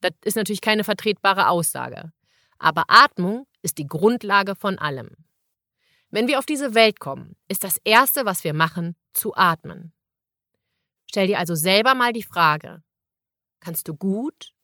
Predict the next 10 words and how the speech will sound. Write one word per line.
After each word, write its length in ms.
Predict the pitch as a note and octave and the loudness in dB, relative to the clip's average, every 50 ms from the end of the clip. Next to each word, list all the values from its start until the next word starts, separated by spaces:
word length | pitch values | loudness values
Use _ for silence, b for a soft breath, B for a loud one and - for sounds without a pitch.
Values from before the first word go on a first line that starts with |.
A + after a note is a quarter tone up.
| _ _ | _ _
und 200 | - E3 D3+ D3 | -10 -10 -8 -8
tief 240 | - - D#3+ C#3+ - | -8 -8 -8 -10 -8
ausatmen? 800 | - - D3 D3 D#3 - - E3 E3 F3 - - G3 G#3+ A#3+ - _ _ _ _ _ _ _ _ _ _ _ _ _ _ _ _ _ _ _ _ _ _ _ _ _ _ _ _ _ _ | -6 -4 -4 -4 -4 -4 -4 -4 -4 -4 -4 -8 -10 -10 -12 -16 _ _ _ _ _ _ _ _ _ _ _ _ _ _ _ _ _ _ _ _ _ _ _ _ _ _ _ _ _ _
Und 160 | - G3+ G3+ - | -6 -4 0 0
kannst 280 | G3 F#3 F3 - - - | 0 0 0 -4 -6 -8
du 60 | E3 | -10
gut 460 | - - A3+ A3 F#3+ E3 - - - _ _ _ _ | -6 -4 -2 -2 -2 -2 -6 -12 -20 _ _ _ _
und 160 | - D#3+ D3 C#3+ | -8 -6 -6 -6
tief 280 | - - C#3 B2+ - - | -8 -10 -12 -14 -12 -10
einatmen? 760 | - C#3+ C#3+ C#3+ C#3+ - D3 D#3 D#3 - F3 F3+ G3 A3 | -8 -6 -6 -6 -6 -6 -6 -8 -8 -8 -10 -10 -10 -12